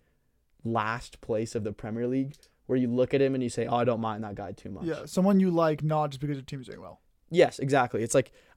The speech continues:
Speaker 1: I don't think that people would like Jurgen Klopp as much if he wasn't winning.
Speaker 2: Bro, Mikel Arteta.
Speaker 1: Yeah, Arteta would be annoying if he wasn't winning.
Speaker 2: Like, no, but think about all the fucking Arteta out when we had, like, David Luiz at the back.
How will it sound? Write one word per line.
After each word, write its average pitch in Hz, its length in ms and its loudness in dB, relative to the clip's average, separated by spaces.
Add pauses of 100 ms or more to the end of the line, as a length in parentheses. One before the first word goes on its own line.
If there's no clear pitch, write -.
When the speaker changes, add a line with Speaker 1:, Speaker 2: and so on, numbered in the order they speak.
(160)
Speaker 1:
I 165 260 4
don't 143 360 6
think 135 560 -4 (380)
that 113 440 -2 (480)
people 139 420 2
would 120 160 2
like 113 320 -2
Jurgen 120 380 -4
Klopp 113 340 -6
as 127 100 -4
much 135 340 -6 (320)
if 139 200 12
he 131 120 4
wasn't 117 340 0
winning. 92 320 -10
Speaker 2:
Bro, 185 180 2
Mikel 165 280 0
Arteta. 185 340 -6 (380)
Speaker 1:
Yeah, 170 200 2
Arteta 151 460 6
would 160 140 6
be 147 120 6
annoying 120 480 4
if 104 140 -6
he 113 120 -4
wasn't 107 320 -4
winning. 92 300 -12 (140)
Speaker 2:
Like, 180 240 -2
no, 202 180 0
but 160 160 0
think 202 120 2
about 202 140 4
all 170 100 4
the 165 80 0
fucking 170 200 0
Arteta 151 420 -2
out 147 160 0
when 139 80 -6
we 143 60 -6
had, 143 60 -8
like, 143 140 -8
David 143 220 -6
Luiz 139 180 -6
at 131 80 -10
the 98 80 -16
back. - 280 -18